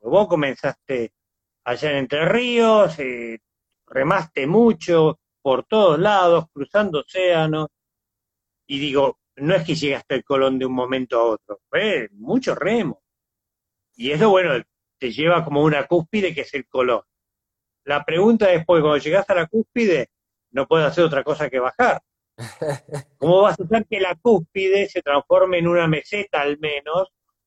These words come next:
Speaker 1: para que siga siendo cúspide?
Speaker 2: Y bueno, intentamos un poco eso, ¿no? Eh,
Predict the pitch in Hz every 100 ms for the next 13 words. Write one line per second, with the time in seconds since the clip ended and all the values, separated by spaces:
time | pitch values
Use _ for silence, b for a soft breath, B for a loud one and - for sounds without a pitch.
0 | _ _ _ _ _ _ - 123 107 -
1 | 160 - 175 143 - 165 - 107 _ _
2 | _ _ _ _ _ _ _ _ _ 240
3 | 254 214 160 156 170 170 247 233 - 160
4 | 185 180 156 170 160 - 110 123 151 131
5 | 120 117 113 113 113